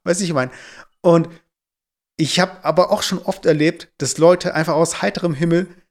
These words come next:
Dinge erzählen von sich, wo sie sagen so, „Ja, äh, äh,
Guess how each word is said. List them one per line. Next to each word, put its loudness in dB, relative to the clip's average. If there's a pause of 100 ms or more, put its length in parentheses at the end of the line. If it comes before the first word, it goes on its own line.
(600)
Dinge 2
erzählen 2
von 0
sich, -4 (460)
wo -4
sie 2
sagen 4
so, -4
„Ja, 0 (100)
äh, 4 (960)
äh, 2